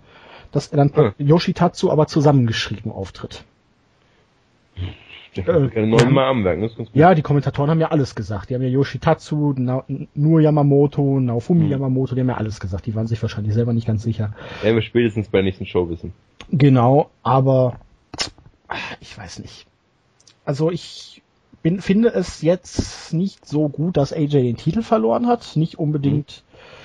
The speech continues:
Speaker 1: weil ich nicht der größte Tanahashi-Fan bin. Und klar, mit Tanahashi gegen Okada kannst du für Wrestle Kingdom nichts falsch machen. Wir hatten
Speaker 2: Ja.
Speaker 1: es auch seit, ich glaub, anderthalb Jahren oder so kein Titelmatch mehr. Also mindestens seit einem Jahr.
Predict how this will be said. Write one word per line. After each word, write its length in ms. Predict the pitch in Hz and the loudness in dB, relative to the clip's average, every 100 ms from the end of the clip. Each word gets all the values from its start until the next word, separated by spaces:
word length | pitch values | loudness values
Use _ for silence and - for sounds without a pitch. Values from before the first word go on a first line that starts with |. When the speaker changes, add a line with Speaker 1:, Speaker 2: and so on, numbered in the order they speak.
| - | -2
Speaker 1:
weil 140 | 131 131 | 2 2
ich 120 | - | 0
nicht 220 | 139 - | -4 -4
der 80 | 127 | -4
größte 340 | 127 139 131 | -2 -2 -4
Tanahashi-Fan 880 | - 123 113 143 - 214 - 214 214 | -2 -2 0 -2 -2 -4 0 0 2
bin. 300 | 214 214 233 _ - - - - - _ _ - | 0 0 -4 _ -20 -20 -20 -20 -20 _ _ -4
Und 440 | 151 156 151 - - | 2 2 0 -10 -2
klar, 200 | 156 160 | 2 4
mit 120 | 139 | 2
Tanahashi 420 | 147 143 165 - | 2 2 2 2
gegen 160 | 185 190 | 2 2
Okada 380 | - - 180 190 | -2 0 0 2
kannst 300 | - 196 214 | 0 0 -2
du 60 | |
für 500 | - 190 185 196 196 - | -4 0 4 4 2 0
Wrestle 300 | 160 - 185 | -4 0 0
Kingdom 320 | - 180 170 | 2 2 2
nichts 240 | 165 - - | 2 -4 0
falsch 380 | 131 139 - | 2 2 0
machen. 400 | 120 104 - 117 - _ - | -6 -6 -8 -10 -12 _ -4
Wir 100 | 110 | -2
hatten 120 | 92 | 0
Speaker 2:
Ja. 100 | 95 | 0
Speaker 1:
es 100 | 120 | 0
auch 240 | 175 165 - | 0 -2 0
seit, 480 | 156 151 151 - - | 0 0 -2 -8 -20
ich 60 | - | -10
glaub, 160 | 139 - | -8 -4
anderthalb 400 | 147 156 139 123 | -6 -2 -4 -2
Jahren 320 | 127 165 196 | -2 -2 -4
oder 240 | 185 180 | -4 -6
so 120 | 170 175 | -6 -8
kein 240 | - 170 | -4 -4
Titelmatch 540 | - 180 175 170 - | -2 -2 0 -2 -2
mehr. 340 | 170 170 170 160 220 | -2 0 -2 -4 -2
Also 180 | 131 123 | 2 4
mindestens 300 | 151 175 147 | 4 4 2
seit 140 | 143 | 2
einem 240 | 123 151 | 2 2
Jahr. 320 | 190 190 190 | 4 4 2